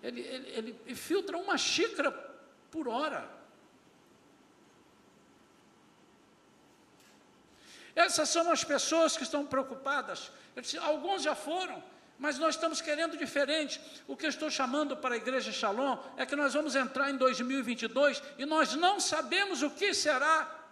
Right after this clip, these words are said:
reservado para nós em dois mil e vinte e dois. Eu me lembro que eu cheguei aqui em dois mil e vinte e proclamei algo que eu queria, não estava no meu coração, mas chegou em março, tudo aquilo foi fechado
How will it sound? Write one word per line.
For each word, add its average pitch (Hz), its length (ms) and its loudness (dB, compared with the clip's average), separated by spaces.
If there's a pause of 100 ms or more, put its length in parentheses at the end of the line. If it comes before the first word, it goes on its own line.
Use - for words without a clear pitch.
(120)
reservado 285 640 0
para 233 160 -4
nós 220 240 0
em 208 80 -8
dois 190 180 -6
mil 190 140 -10
e 170 40 -12
vinte 170 180 -12
e - 20 -12
dois. 147 320 -8 (240)
Eu 240 80 0
me 254 100 -4
lembro 247 220 -2
que 214 80 -10
eu 208 60 -6
cheguei 202 300 -4
aqui 202 180 -8
em 196 40 -10
dois 185 220 -4
mil 190 160 -8
e 185 60 -6
vinte 190 280 -10
e - 40 -12
proclamei 190 640 -6
algo 180 380 -4
que 202 140 -14
eu 208 100 -4
queria, 208 580 -6
não 165 80 -14
estava 214 280 -6
no 208 120 -10
meu 240 340 2
coração, 185 540 -10 (520)
mas 202 300 -8
chegou 214 320 -4
em 226 80 -8
março, 190 560 -2 (340)
tudo 349 220 -6
aquilo 214 260 -12
foi 190 200 -12
fechado 160 640 -8